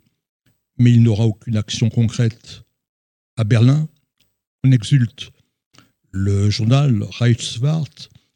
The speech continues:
écrit en gros caractères : « Juifs à céder à bas prix. Qui en veut ? Personne. » Golda Meir est accablée.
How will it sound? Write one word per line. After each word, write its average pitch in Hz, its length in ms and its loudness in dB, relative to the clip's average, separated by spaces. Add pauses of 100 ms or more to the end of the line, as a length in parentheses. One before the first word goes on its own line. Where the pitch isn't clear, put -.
écrit 113 340 -2
en 117 100 4
gros 107 200 0
caractères : « 113 640 -2 (920)
Juifs 117 420 0
à 156 40 2
céder 147 340 0
à 147 60 0
bas 139 140 0
prix. 135 400 -2 (640)
Qui 156 100 2
en 143 160 6
veut ? 139 380 0 (560)
Personne. » 101 600 -4 (1040)
Golda 120 320 2
Meir 123 360 2
est 104 140 -6
accablée. 107 540 -2